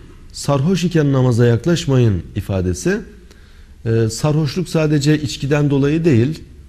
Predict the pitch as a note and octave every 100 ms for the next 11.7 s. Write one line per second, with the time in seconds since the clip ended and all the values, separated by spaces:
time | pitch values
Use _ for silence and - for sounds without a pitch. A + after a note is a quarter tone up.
0 | - C3+ C3 D#3 C#3 C#3+ D3 - D3 D3
1 | D3 D3 C#3+ C#3+ D3+ C#3 A#2 F#2+ - -
2 | G#2 F#2 F2+ F2+ G2 C#3 - - - -
3 | - B2+ A#2+ D3+ D3 B2+ A#2 D#3+ - C#3+
4 | C#3 C3 E3 C#3+ A2+ F#2 E2 B2+ - -
5 | - - - - B2 D3 - C3+ C3 -
6 | - B2+ B2+ B2+ A2+ D#3 C3+ G#2 F2 A2+
7 | - - - - - - B2 D3 C3+ D#3
8 | C#3+ C#3 F3 G3+ G3+ - - - C#3+ D#3
9 | D#3 D3+ C3+ C#3 D3 C3+ A#2+ C#3 C3 C3+
10 | C3+ B2 - - - F#2 A#2+ C3+ D#3+ -
11 | A#2+ G#2+ F2 F#2 E2+ D#3 F3+